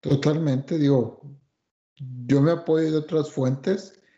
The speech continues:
pero sí estoy muy de acuerdo que ti-, se necesita, se, se necesita compañía para poder, para poder sobresalir los problemas que tenemos día a día.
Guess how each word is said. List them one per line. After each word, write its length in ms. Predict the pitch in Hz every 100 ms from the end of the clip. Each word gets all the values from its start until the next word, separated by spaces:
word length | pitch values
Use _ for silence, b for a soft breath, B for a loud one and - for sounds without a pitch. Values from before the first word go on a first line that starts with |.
| b b b
pero 160 | 123 113
sí 100 | 131
estoy 200 | 151 139
muy 160 | 139
de 60 | 139
acuerdo 400 | 139 131 131 127
que 120 | 120
ti-, 180 | 123 -
se 160 | 131
necesita, 680 | 127 113 - 123 123 139 - -
se, 260 | - - -
se 160 | 135
necesita 640 | 127 110 117 117 139 156 147
compañía 840 | 139 120 120 123 139 160 165 - _ _ _ _ _
para 300 | 123 117 -
poder, 600 | 117 113 113 123 131 - -
para 260 | 127 120
poder 220 | 127 131 123
sobresalir 480 | 156 147 143 127 127
los 160 | 143
problemas 460 | - 120 120 131 135
que 100 | 123
tenemos 480 | 120 113 117 123 120
día 200 | 113 110
a 40 |
día. 340 | 110 113 -